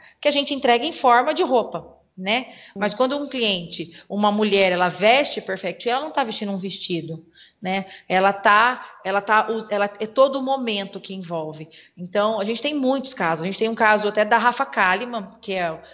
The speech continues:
Speaker 1: uma digital influencer super conhecida, super famosa. A gente fez, inclusive, um trabalho com ela. E ela nos relatou que os, que, que ela ganhou um vestido de quinze anos de presente da madrinha dela, que era o sonho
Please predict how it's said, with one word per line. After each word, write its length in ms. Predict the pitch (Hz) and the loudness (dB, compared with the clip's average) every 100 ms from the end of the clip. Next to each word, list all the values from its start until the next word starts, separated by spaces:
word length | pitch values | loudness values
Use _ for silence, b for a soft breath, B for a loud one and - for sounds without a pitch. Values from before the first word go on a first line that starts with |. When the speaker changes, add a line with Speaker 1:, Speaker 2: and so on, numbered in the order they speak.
| B | B
Speaker 1:
uma 100 | 196 | -10
digital 280 | 185 190 190 | -8 -6 -6
influencer 400 | 180 190 185 185 | -6 -8 -6 -8
super 420 | - 269 285 233 | -2 -2 2 2
conhecida, 560 | 220 185 170 208 214 202 | 2 -4 -6 -6 -4 -4
super 240 | 214 220 | -2 -4
famosa. 580 | 220 185 170 190 220 214 | -2 -2 2 2 2 -2
A 300 | - - 175 | -16 -14 -10
gente 140 | 196 | -2
fez, 160 | 208 202 | 0 0
inclusive, 360 | 208 196 208 | -4 -6 -4
um 60 | 240 | 0
trabalho 400 | 254 208 202 202 | 0 2 2 0
com 100 | 202 | -4
ela. 280 | 180 185 220 B B | -4 -4 -10 B B
E 100 | 247 | 2
ela 220 | 233 262 302 | 4 4 2
nos 140 | 285 | 0
relatou 420 | 254 214 214 180 | -2 -2 -4 -10
que 180 | 180 208 | -10 -12
os, 140 | 196 | -12
que, 280 | - _ 180 | -16 _ -14
que 200 | - - | -10 0
ela 100 | 220 | 0
ganhou 300 | 226 233 247 | 2 -2 -4
um 60 | 320 | -6
vestido 300 | 294 277 214 | -8 -8 -10
de 80 | - | -12
quinze 320 | 240 226 202 | -10 -6 -2
anos 340 | 196 196 185 B B B | -2 -4 -10 B B B
de 120 | 185 | -6
presente 320 | 196 208 202 | -4 -2 -4
da 80 | 196 | -2
madrinha 340 | 190 185 196 185 | -2 -2 -4 -2
dela, 220 | 196 226 | 0 0
que 100 | 240 | 0
era 100 | 269 | -2
o 40 | |
sonho 760 | - - 311 277 240 180 - | -4 -2 2 4 2 -4 -8